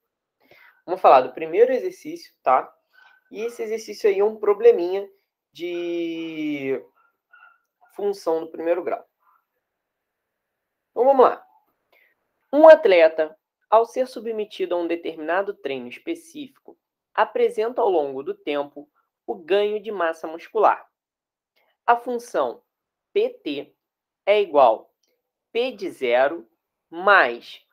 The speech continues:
zero vírgula dezenove T. E ela expressa o peso do atleta em função do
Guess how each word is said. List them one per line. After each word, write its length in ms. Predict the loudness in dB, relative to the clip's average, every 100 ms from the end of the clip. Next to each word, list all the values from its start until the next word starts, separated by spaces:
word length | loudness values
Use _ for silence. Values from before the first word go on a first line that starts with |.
| _ -12
zero 400 | 2 4 4 2
vírgula 360 | -6 -4 -6
dezenove 580 | -4 -4 -2 -2 -4 -6
T. 340 | -14 -12 -14 _ _ _ _ _ _ _ _
E 120 | 2
ela 180 | 4 4
expressa 840 | 0 -8 -6 0 0 -2 -6 -18 _ _ _ _ -14
o 140 | -14 -14 _ -6
peso 440 | -2 -2 -2 -6
do 160 | 0 2
atleta 720 | 0 -2 -2 0 0 -6 -8 _ _
em 220 | -2 -2
função 580 | -6 -10 -10 -6 -6 -6
do 160 | -8